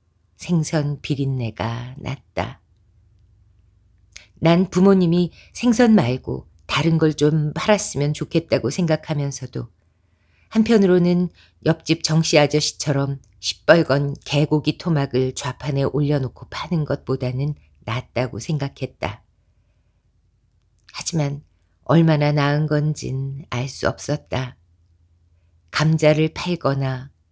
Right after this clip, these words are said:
수세미나 뚜러펑 따위를 판다면 더 나을 것 같다는 생각도 했다. 하지만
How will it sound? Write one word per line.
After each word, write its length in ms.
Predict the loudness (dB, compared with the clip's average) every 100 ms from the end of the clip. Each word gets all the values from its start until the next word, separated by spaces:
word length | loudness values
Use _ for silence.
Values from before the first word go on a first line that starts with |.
| _ _ _ -10
수세미나 880 | -2 2 4 4 4 2 2 -2 2
뚜러펑 600 | 6 6 2 -4 -4 _
따위를 460 | 0 2 0 -2
판다면 840 | -4 -4 -2 -2 -2 -4 -4 -8 -12 _ _ _
더 180 | -6 -4
나을 320 | 0 0 -2
것 300 | -2 -4 -4
같다는 480 | -12 -2 -2 -2 -6
생각도 500 | -6 -6 -6 _ -10
했다. 440 | -10 -10 -10 -10 _ _ _ _ _ _ _ _ _ _ _ _ _ _ _ _ -20
하지만 560 | -16 -8 -4 -2 -2